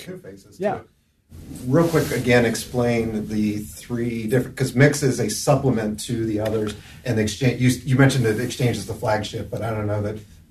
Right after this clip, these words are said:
Speaker 1: real quick, just unpack the
Speaker 2: Yeah, sure, absolutely, thanks. So Exchange has four books. Each book has six sessions. Each session, in our church, we don't prescribe this, you have to find your own rhythm.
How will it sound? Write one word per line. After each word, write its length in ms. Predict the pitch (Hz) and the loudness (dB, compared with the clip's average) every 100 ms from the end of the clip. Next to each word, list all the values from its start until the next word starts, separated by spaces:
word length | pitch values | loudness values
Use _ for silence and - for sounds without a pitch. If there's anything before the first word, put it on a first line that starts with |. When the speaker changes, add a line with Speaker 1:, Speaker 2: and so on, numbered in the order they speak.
| - | -4
Speaker 1:
real 160 | 113 127 | 2 4
quick, 300 | 135 127 - | 4 -2 -4
just 180 | 113 - | -8 -6
unpack 640 | 110 98 117 110 104 - | -6 -4 -4 -2 -4 -8
the 120 | - 92 | -14 4
Speaker 2:
Yeah, 280 | 113 98 92 | 6 6 4
sure, 340 | - 110 95 | 8 10 10
absolutely, 440 | 92 92 104 92 | 6 4 6 6
thanks. 340 | 80 104 92 - | 6 4 4 6
So 200 | 117 110 | 8 8
Exchange 680 | 104 - 147 147 135 113 104 | 6 4 6 8 8 6 6
has 240 | 104 - | 4 4
four 320 | - 123 117 | 4 8 8
books. 540 | 92 104 85 - - - - - - - - | 8 8 6 4 -10 -12 -20 -20 -18 -20 2
Each 340 | 120 110 85 | 6 6 6
book 260 | 95 107 98 | 8 8 8
has 280 | 98 92 - | 4 4 2
six 360 | - 110 - | 0 -2 0
sessions. 720 | - 104 87 - 69 69 - - _ - - - - | 2 4 4 2 -2 -6 -10 -16 _ -20 -20 -10 2
Each 200 | 113 107 | 2 2
session, 680 | - 104 98 98 87 - - | 4 6 6 2 0 0 2
in 140 | 110 | 6
our 200 | 107 113 | 8 6
church, 420 | - 107 92 - | 6 6 6 4
we 120 | 104 | 6
don't 180 | 107 95 | 6 6
prescribe 580 | 98 87 - 104 98 85 | 0 -2 4 6 6 6
this, 240 | 90 82 | 2 4
you 80 | 104 | 4
have 100 | 92 | 4
to 80 | - | 2
find 280 | - 95 95 | 2 4 4
your 100 | 92 | 4
own 160 | 90 85 | 2 4
rhythm. 420 | 98 90 80 | 6 6 4